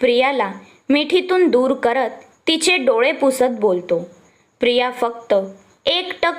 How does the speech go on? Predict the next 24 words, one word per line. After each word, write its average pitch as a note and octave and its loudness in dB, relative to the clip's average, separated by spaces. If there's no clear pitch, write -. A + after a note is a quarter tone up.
त्याच्याकडे C#4 0
बघत A#3 0
असते. F#3 -4
डोळे G3+ 2
वाहणे G3+ -2
चालूच C#4 -2
होते. F#3+ -2
"पिऊ, B3 4
झालं B3 -2
गेलं D4 2
विसरून A#3+ 0
आपण D#4 -2
नवी C4+ 0
सुरुवात A3+ 2
करू. F3+ 0
तू F#4 2
फक्त, E4+ -4
फक्त - -2
एकदा B3+ 0
मला D4 0
माफ A3+ -4
कर, F#3+ -2
मी C#4+ 2
परत B3+ -2